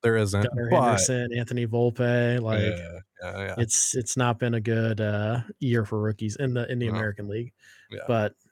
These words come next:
Speaker 2: we'll see. Like I said, like, look, if he wins it, fine, whatever.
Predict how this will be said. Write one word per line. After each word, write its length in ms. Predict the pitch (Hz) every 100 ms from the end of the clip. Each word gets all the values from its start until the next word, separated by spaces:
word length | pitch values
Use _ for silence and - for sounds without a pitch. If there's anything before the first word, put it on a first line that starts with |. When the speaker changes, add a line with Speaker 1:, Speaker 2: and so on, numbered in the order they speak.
| _ _ - - _ _ -
Speaker 2:
we'll 100 | 196
see. 220 | - 117
Like 160 | 127 123
I 60 |
said, 280 | 107 104 110 -
like, 280 | 107 104 - - - - - -
look, 180 | 135 127
if 80 | 120
he 60 |
wins 260 | 127 143 135
it, 120 | 113
fine, 280 | 123 120 110
whatever. 460 | 110 113 104 104